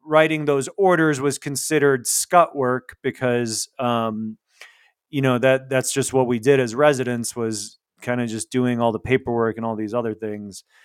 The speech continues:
And we would be upset. We'd be like, "Why, why are we wasting our time writing a multivitamin and vitamin D? Like, this is stupid."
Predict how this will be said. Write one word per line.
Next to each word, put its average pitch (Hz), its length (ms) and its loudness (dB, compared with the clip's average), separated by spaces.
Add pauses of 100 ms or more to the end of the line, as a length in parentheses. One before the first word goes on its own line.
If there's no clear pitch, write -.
(320)
And 165 160 2
we 180 140 6
would 175 140 4
be 160 140 6
upset. 156 520 2
We'd 127 80 -4
be 123 80 -2
like, 131 160 -2
"Why, 147 320 4
why 135 220 0
are 143 100 4
we 139 80 4
wasting 131 480 0
our 120 140 0
time 123 360 -2
writing 120 240 0
a 113 60 -2
multivitamin 110 880 0
and 104 80 -6
vitamin 104 400 -4
D? 101 220 -4
Like, 98 180 -8
this 101 220 -10
is 95 80 -10
stupid." 110 540 -6